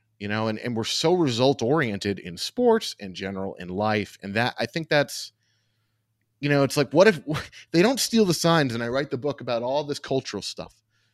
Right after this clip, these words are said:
Everybody's going, "So what? They're winners." And, and, you know, it, it's, it's almost uncomfortable, right? For, for it to take such a huge blow up like the sign stealing to open people's eyes to,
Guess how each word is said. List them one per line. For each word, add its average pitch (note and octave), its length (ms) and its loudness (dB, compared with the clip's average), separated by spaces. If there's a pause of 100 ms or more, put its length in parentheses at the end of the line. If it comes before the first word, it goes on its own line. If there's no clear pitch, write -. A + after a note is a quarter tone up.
(140)
Everybody's C3 380 2
going, C3+ 180 -4
"So - 180 -4
what? E3 280 -10 (220)
They're G#2+ 100 -12
winners." - 480 -20
And, B2+ 220 -6
and, D3+ 140 0
you D#3 60 2
know, C#3+ 140 4
it, B2+ 180 -2
it's, - 280 -4 (300)
it's - 160 4
almost G3+ 480 2
uncomfortable, D3 720 -6
right? A#2 280 -2
For, C3 240 -4
for C3 200 0
it A#2+ 140 -6
to C#3 80 -8
take F3 500 -6 (720)
such - 560 0
a C#3 240 -2 (100)
huge E3+ 580 -6
blow C#3+ 340 0
up G#2+ 200 -2
like A2+ 180 -2
the A2 100 -2
sign F#3+ 400 2
stealing F2 460 -8 (560)
to D3+ 100 -2
open D#3 340 4
people's B2+ 380 -2
eyes B2 480 2
to, G2 540 -6